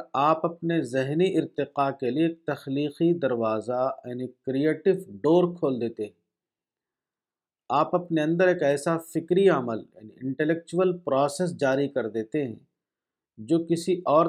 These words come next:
طریقے سے جاری نہیں ہو سکتا۔ اس اعتبار سے غلطی کا اعتراف کرنا ایک موقع، یعنی اپارچونٹی کو استعمال کرنا ہے،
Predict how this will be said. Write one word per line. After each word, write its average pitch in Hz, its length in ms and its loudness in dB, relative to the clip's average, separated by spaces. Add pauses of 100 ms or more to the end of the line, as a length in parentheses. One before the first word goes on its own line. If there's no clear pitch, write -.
طریقے 156 400 0
سے 175 140 0
جاری 135 360 0
نہیں 135 380 -2
ہو 127 100 -8
سکتا۔ - 360 -14 (1400)
اس 160 260 -2
اعتبار 139 600 2
سے 156 220 -4
غلطی 135 540 -2
کا 170 100 -2
اعتراف 127 640 -2
کرنا 113 460 -6
ایک 160 320 -6
موقع، 123 760 0 (120)
یعنی 139 200 -6 (160)
اپارچونٹی 160 840 -2
کو 165 100 -2
استعمال 131 600 -2
کرنا 117 320 -4
ہے، 101 220 -14